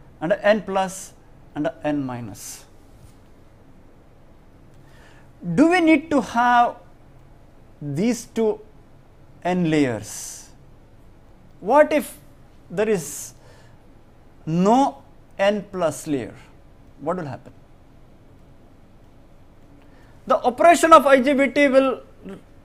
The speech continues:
will not get affected because there is a N minus layer always there.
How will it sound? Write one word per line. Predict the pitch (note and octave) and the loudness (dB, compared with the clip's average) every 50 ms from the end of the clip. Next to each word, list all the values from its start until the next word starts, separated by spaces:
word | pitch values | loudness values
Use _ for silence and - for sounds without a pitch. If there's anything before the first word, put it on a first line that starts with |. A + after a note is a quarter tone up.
| - | -10
will | - G3 G#3 | -6 -2 2
not | A#3 C4+ D4+ C#4+ A3+ A3 | 6 6 6 6 6 4
get | C#4 A#3 - | 2 4 4
affected | A3 - - G3+ - - - C#3+ G#2+ - - - - - - - - - - - - - - - - - - - - - - - - - - - - - - - | 2 0 0 -2 -4 -4 -6 -10 -10 -10 -14 -20 -20 -20 -20 -20 -20 -20 -20 -20 -20 -20 -20 -20 -20 -20 -20 -20 -20 -20 -20 -20 -20 -20 -20 -20 -20 -20 -16 -8
because | F3 G3+ A#3 A#3 F3+ | -4 -2 -2 0 0
there | A#3 B3+ C#4+ | 2 2 2
is | D4 - - - - - - - - - - - - - - - | 2 2 -2 -6 -14 -18 -20 -20 -20 -20 -20 -20 -20 -14 -8 -6
a | B3+ - - | -4 0 2
N | C4+ C#4 C4+ | 2 2 2
minus | C4+ C4+ C4 B3+ A#3 B3+ B3 | 2 2 2 0 0 0 2
layer | B3+ B3+ B3+ B3 A#3+ A3 - - F#3+ | 2 4 4 2 0 -4 -8 -6 -4
always | G3 G3+ G3+ G#3+ G#3 F#3 D3+ C#3 | -2 -2 0 -2 -2 -2 -4 -6
there. | C#3+ G2+ - | -8 -8 -8